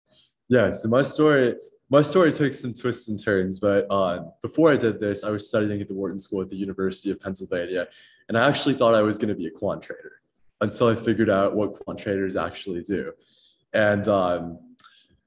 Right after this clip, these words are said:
there's something about markets that always intrigued me.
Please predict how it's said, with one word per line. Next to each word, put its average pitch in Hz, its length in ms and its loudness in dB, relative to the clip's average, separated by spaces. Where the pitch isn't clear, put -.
there's 135 180 4
something 156 340 2
about 120 260 0
markets 98 480 -4
that - 140 -2
always 104 340 0
intrigued 98 400 -8
me. 117 240 -4